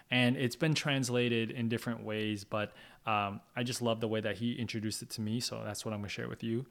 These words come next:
Um, the saying is, "U-, Ubuntu," and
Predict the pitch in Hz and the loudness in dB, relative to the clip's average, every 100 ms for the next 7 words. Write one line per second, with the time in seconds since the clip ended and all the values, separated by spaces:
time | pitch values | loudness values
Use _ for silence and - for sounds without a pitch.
0 | - - - 117 113 104 104 107 - 120 | -14 -20 -8 0 0 0 -2 -4 0 2
1 | 120 117 110 107 - - _ _ 135 139 | 4 4 2 0 -6 -20 _ _ 4 6
2 | 139 147 - _ _ _ _ 151 156 147 | 6 4 -4 _ _ _ _ 6 8 8
3 | 127 131 131 - 107 - - _ _ _ | 8 6 6 2 -4 -6 -16 _ _ _
4 | _ - _ - 123 120 120 117 117 117 | _ -20 _ 0 4 6 6 6 4 2